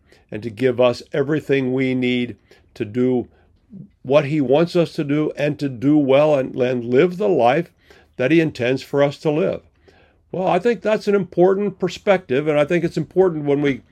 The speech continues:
come to the scriptures today we want to look at and the topics, because there are some, how should I say, um, heavy thoughts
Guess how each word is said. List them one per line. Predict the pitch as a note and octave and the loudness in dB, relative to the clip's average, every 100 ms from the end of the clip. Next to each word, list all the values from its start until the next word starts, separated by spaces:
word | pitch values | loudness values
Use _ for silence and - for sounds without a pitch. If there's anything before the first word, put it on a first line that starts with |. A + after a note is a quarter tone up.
| - - _ - | -20 -20 _ -4
come | E3+ E3+ | -2 0
to | D#3 | -2
the | B2 A#2+ | 0 0
scriptures | - F3+ F3+ - C3 | 0 -2 0 -2 -8
today | - C3+ D3+ F3 | -4 0 4 4
we | C#3 | 4
want | B2+ B2+ | 2 0
to | B2 | 0
look | D#3+ E3+ | -2 0
at | G#2 A2 - - - _ | -2 -2 -6 -20 -20 _
and | B2+ A#2+ | -6 -4
the | A#2 | -4
topics, | - D3+ E3 C3+ B2 | 0 0 0 -2 -6
because | - B2 C3+ A#2+ | -8 -4 -2 -2
there | G#2+ C3+ F3+ | 0 0 2
are | |
some, | F3 - E3+ D#3+ C3+ _ _ _ _ _ _ - - | 0 0 0 0 -6 _ _ _ _ _ _ -20 -8
how | A#2 C#3+ | -4 -4
should | - C#3 | 0 0
I | |
say, | C3+ - C3+ C3 B2+ B2 | 0 0 4 6 4 2
um, | A2+ G#2+ G#2 G#2 F#2 _ _ _ _ _ _ | 2 -2 -4 -8 -14 _ _ _ _ _ _
heavy | C3 E3 G3 | -2 2 2
thoughts | F3 - F3+ G#2 - - | 2 4 4 4 -6 -16